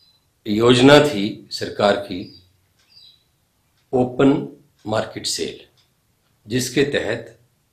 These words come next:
जो चावल हैं, जब कोटे से अधिक किसी को ज़रूरत पड़ती थी, तेईस रुपये प्रति किलो के हिसाब से दिए जाते थे। उस योजना को भी सरकार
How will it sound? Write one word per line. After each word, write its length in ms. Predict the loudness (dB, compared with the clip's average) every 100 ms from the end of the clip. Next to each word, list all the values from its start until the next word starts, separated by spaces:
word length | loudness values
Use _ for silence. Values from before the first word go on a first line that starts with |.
| _ _
जो 100 | -16
चावल 440 | -4 -2 0 -2 -4
हैं, 280 | -8 -10 -14 _ _
जब 200 | -16 -14 -12
कोटे 300 | -10 -6 -4
से 140 | -4
अधिक 300 | -8 -12 -20
किसी 180 | -20 -20
को 160 | -16 -14
ज़रूरत 260 | -14 -16 -18
पड़ती 340 | -20 -20 -20
थी, 240 | -18 -16 -16 -18 _ _ _ _ _ _ _ -4
तेईस 280 | 0 2 0
रुपये 280 | -4 -6 -10
प्रति 300 | -12 -14 -16
किलो 260 | -18 -20 -20
के 160 | -16
हिसाब 300 | -16 -16 -20
से 160 | -20 -20
दिए 220 | -20 -20
जाते 260 | -20 -20 -16
थे। 160 | -10 -8
उस 260 | -8 -8 -8
योजना 340 | -10 -12 -16
को 200 | -16 -16
भी 140 | -14 -16
सरकार 380 | -18 -18 -16